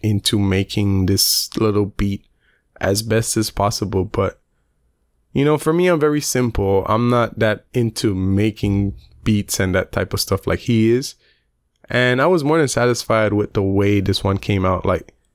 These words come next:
it, it suited my personality, if I must say. Like,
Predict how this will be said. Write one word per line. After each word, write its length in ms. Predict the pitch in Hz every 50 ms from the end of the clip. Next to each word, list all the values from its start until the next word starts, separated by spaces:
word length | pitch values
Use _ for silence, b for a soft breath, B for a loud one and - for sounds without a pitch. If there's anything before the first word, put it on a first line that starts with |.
| _ _ _ _ _ _ _ _ _ _ _ _ -
it, 200 | - 123 127 123 -
it 180 | 143 143 143 -
suited 580 | - - - - 160 165 156 147 147 139 123
my 340 | 117 110 113 113 110 110 110
personality, 920 | - - - 117 113 - - - 110 104 107 107 104 101 95 92 95 92 95
if 140 | 95 - 95
I 60 | 92
must 280 | 90 92 95 92 -
say. 280 | - - 101 95 90 85
Like, 340 | 87 - - 87 - -